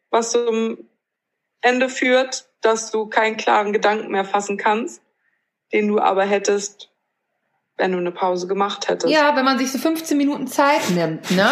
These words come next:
Speaker 2: Das ist
Speaker 1: Ja.
Speaker 2: ja wirklich so diese fünfzehn Minuten Pause und ich weiß gar nicht, ich hab das irgendwo gelesen, ähm, jetzt die Tage, dass man wirklich neunzig Minuten, maximal zwei Stunden am Stück wirklich sich mit den Sachen beschäftigen soll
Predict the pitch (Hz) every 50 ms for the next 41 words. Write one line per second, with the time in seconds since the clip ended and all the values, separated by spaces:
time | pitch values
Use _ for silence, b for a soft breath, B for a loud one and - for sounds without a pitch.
0 | 302 269 247 - 214 208 202 202 254 240 277 277 302 262 254 - 247 220 226 202
1 | 233 233 233 B B B B - - 330 349 349 - - 320 294 285 285 302 -
2 | - 269 - - 233 226 226 240 240 254 240 233 220 233 220 - - 240 247 254
3 | 254 - 247 240 247 254 277 - - 254 - - - 240 240 247 226 233 220 233
4 | 240 233 240 240 254 247 208 214 226 247 B B B B B B B B B B
5 | - 226 214 214 208 208 208 208 208 208 - 220 214 214 214 - 226 214 - -
6 | 226 196 196 202 208 233 220 226 226 226 226 233 233 233 233 233 226 226 240 240
7 | 262 254 254 233 226 233 233 240 254 294 330 320 - 330 - - 285 277 269 277
8 | 285 - 233 247 247 247 269 262 - - - - 339 330 302 277 277 143 - -
9 | - - - - - - - - 233 247 247 269 320 - - - 285 285 294 -
10 | - 285 - 233 233 233 - - - 294 311 302 - 240 254 262 262 277 277 -
11 | - 269 254 - 262 254 254 254 247 247 220 247 254 - 269 254 240 226 - -
12 | 240 247 247 - - 320 294 302 294 269 294 147 147 160 -